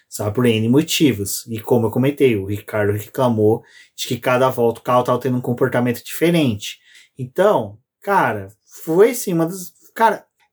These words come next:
a corrida da Áustria foi espetacular de todos os momentos. Foi só uma lástima realmente o abandono do Sainz, mas de resto não teve momento de paz. Não teve um momento assim que a gente pegou, pôde respirar.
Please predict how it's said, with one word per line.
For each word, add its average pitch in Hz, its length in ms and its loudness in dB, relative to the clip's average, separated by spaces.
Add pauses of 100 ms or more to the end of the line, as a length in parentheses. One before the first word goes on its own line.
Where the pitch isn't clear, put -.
a 185 100 -2
corrida 226 400 0
da 175 140 4
Áustria 143 340 0
foi - 140 -2
espetacular 160 600 0
de - 220 -14
todos 156 280 2
os 123 100 0
momentos. 104 400 -2
Foi 151 160 2
só 180 180 0
uma 185 140 4
lástima 156 480 2
realmente 131 420 0
o 127 40 0
abandono 117 560 0 (400)
do 127 260 4
Sainz, 139 680 0
mas 147 200 -2
de 220 120 0
resto 170 600 0
não 190 200 0
teve 196 360 4
momento 170 560 0 (440)
de 175 120 -10
paz. 170 600 0 (360)
Não 139 100 -8
teve 147 200 2
um 185 60 0
momento 185 360 2
assim 190 180 -2
que 185 100 0
a 190 40 2
gente 196 260 -4
pegou, 165 400 4
pôde 170 260 2
respirar. 175 800 0